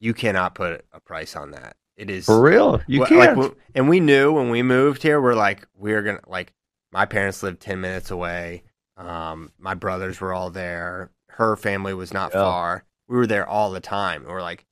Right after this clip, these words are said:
Speaker 1: you don't, you don't just move somewhere and like, oh yeah, you meet new people and you get plugged in. It's like, no, there's nothing like that. You,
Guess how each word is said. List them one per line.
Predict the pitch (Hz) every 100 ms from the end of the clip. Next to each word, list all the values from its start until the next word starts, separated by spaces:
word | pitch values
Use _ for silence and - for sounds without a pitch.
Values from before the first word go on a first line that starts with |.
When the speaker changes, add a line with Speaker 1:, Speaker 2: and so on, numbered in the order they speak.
| _ _
Speaker 1:
you | 127
don't, | 139 143 131
you | 113 123
don't | 156 151
just | 123
move | 113 135 135
somewhere | 127 120 117
and | 110
like, | 120 -
oh | 185 180
yeah, | 180
you | 170 170
meet | 170
new | 160 151
people | - 143 143 147
and | 143
you | 139
get | 143
plugged | - 131 127 123
in. | 123
It's | 117
like, | 113 98 _ _ 131
no, | 120
there's | 104 123
nothing | 139 139 135 123
like | 104 101
that. | 95 90 76
You, | 101 101